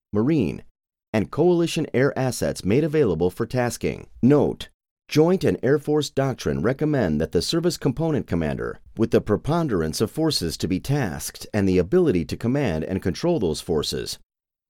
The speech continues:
should be designated as the functional component commander if the Joint Force Commander elects to establish one. Historic experience has shown that the Comafor is normally designated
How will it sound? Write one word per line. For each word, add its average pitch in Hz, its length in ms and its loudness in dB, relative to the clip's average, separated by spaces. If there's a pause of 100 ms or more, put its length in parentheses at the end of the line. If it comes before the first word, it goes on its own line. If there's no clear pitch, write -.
(140)
should 175 220 4
be 185 80 0
designated 82 800 0
as 92 140 -2
the 87 100 -2
functional 156 480 -4
component 123 500 -2
commander 76 580 -2
if - 140 -4
the 90 100 0
Joint 139 340 -2
Force 147 260 -2
Commander 73 580 -4
elects 120 380 -2
to 127 160 -4
establish 120 480 -2
one. 57 340 -8 (240)
Historic 160 600 2
experience 104 720 -2
has 110 120 2
shown 80 520 0
that 85 160 -2
the 82 100 0
Comafor 90 720 -2
is 95 180 0
normally 175 400 4
designated 85 680 -2